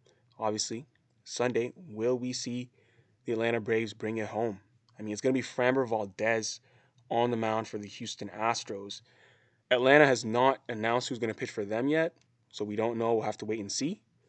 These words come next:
But man, this, this Braves team, they have overcome adversity since the beginning of the season. I mean, if you even go back to last year, you know, when they lost Mike Soroka, then this year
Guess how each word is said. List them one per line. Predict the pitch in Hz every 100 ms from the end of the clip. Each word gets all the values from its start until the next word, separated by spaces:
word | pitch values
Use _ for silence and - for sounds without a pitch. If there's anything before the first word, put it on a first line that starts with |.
| _ _ _ -
But | 104
man, | 107 127 104
this, | 123 - -
this | 123 156
Braves | 123 123 127
team, | - 127 90 - _ _ _ -
they | 123 139
have | 147
overcome | 127 127 123 131 120
adversity | 104 104 120 123 123 123 - _ _ _ _ _ _ _
since | - - 135 123 - - - - _ _ -
the | 123
beginning | 123 131 131
of |
the | 117
season. | 160 127
I | 95
mean, | 104 104
if | 135
you | 131
even | 127 120
go | 120
back | 117 -
to | 107
last | 113 151 160 -
year, | 98 104 _ _ -
you |
know, | 107
when | 107 107
they | 104
lost | 104 107 107 -
Mike | 110 -
Soroka, | 110 127 131 131 127 123 - - - _ _ _ _ _
then | 123 113
this | 127 -
year | 131 123 127